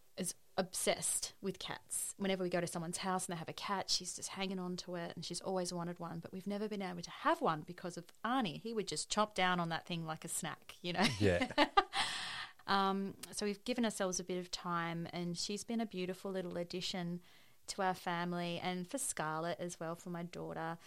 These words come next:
Speaker 1: And my hubby, <laughs> he's, like, this really <laughs> tough, tradie, kind of stoic man. And to see him, like, he's gonna kill me, but I will come into the room and he'll be lying there with this cat on his,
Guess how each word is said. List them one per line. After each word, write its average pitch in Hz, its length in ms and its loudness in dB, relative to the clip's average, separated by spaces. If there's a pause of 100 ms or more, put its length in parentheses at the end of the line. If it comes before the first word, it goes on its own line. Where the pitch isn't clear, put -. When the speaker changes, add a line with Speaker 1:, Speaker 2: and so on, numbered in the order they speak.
(400)
Speaker 1:
And 196 360 2
my 220 180 4
hubby, 196 640 0
<laughs> 175 40 0
he's, 196 480 6
like, 269 200 4
this 254 260 4
really 214 500 4 (440)
<laughs> - 460 -4
tough, 202 260 4 (140)
tradie, 185 680 2 (360)
kind 180 260 4
of 175 220 -2 (360)
stoic - 640 4
man. 175 580 4 (240)
And 175 400 2 (260)
to 220 100 4
see 214 340 4
him, 202 560 2 (160)
like, 190 120 -2
he's 180 160 -6
gonna 170 160 -6
kill 175 240 -4
me, 170 240 -4
but 175 300 0
I 185 120 6
will 175 100 2
come 190 240 0
into 180 340 -2
the 180 140 4
room 170 340 2
and 180 160 -2
he'll 175 160 0
be 196 140 0
lying 175 460 4
there 165 360 0 (220)
with 180 80 -16
this 214 200 -2
cat 170 440 4
on 185 140 0
his, 202 300 -2